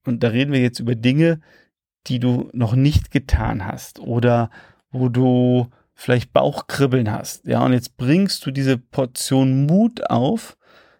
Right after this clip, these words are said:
ja, diesen Schritt zu tun, es zu tun, und in dem Augenblick, wo du das getan hast, hast du genau diese Überwindungsprämie, dass du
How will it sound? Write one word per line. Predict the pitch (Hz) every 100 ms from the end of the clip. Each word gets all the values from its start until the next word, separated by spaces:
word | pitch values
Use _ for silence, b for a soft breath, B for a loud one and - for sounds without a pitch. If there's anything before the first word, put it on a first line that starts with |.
| b
ja, | - 127 - 180 - -
diesen | 127 127 135
Schritt | 127 - 151 170 -
zu | - 156
tun, | 127 - 135 156 202 196 b b b b -
es | - 156 -
zu | 139
tun, | 127 - 139 165
und | 131 123 170 _ _ _ _ _
in | - 127
dem | 123 156 170
Augenblick, | 143 147 139 135
wo |
du | 127 123
das | 127 123 -
getan | 123 - - 214 131
hast, | - - - _ b b b b b b
hast | _ 143 135 -
du | 135
genau | 127 123 120 143
diese | 139 127 127
Überwindungsprämie, | 123 123 117 120 165 170 170 151 - - 120 117 -
dass | 120 -
du | 123 117